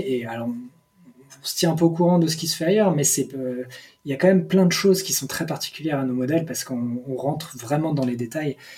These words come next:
Et donc, aller, euh, partir à, dans un autre, euh, je me sentais pas de partir ailleurs, et, euh, et surtout qu'il y avait vraiment une super opportunité,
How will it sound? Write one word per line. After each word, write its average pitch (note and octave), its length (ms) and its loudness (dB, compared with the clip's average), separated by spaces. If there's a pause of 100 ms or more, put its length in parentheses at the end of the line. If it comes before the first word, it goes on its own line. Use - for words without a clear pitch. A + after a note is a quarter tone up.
(240)
Et C#3 80 -6
donc, D3 240 -4
aller, E3 340 8
euh, C3+ 280 2
partir - 520 -4
à, A#2+ 100 -4 (640)
dans C3+ 200 -4
un C#3 100 0
autre, D3+ 320 -4
euh, B2 180 -4
je A#2+ 140 -6
me C3+ 60 0
sentais C3+ 220 -6
pas C#3+ 100 -4
de - 40 -10
partir - 320 -8
ailleurs, D#3+ 380 0
et, B2+ 180 0
euh, A#2 240 -6
et C3 140 0
surtout - 300 -8
qu'il C#3 120 -6
y A2+ 40 -8
avait A2 80 -14
vraiment C3 180 -4
une C3+ 60 -2
super - 320 -6
opportunité, B2 640 -10